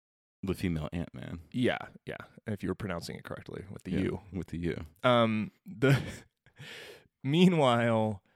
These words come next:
Speaker 2: the bad dude Cross is at Pym Labs, and he's still trying to shrink living things, and he's doing,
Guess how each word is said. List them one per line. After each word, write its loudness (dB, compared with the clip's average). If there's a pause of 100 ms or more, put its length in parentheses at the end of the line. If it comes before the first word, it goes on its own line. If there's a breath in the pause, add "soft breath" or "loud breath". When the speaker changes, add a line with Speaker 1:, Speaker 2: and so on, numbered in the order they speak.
(300)
Speaker 2:
the 2 (220)
bad 4
dude 2 (240)
Cross 2 (240)
is 0 (140)
at 0
Pym 0
Labs, 2
and -2
he's 0
still 2
trying 2
to 0
shrink 0 (180)
living 2
things, 0
and -4
he's -2 (200)
doing, 2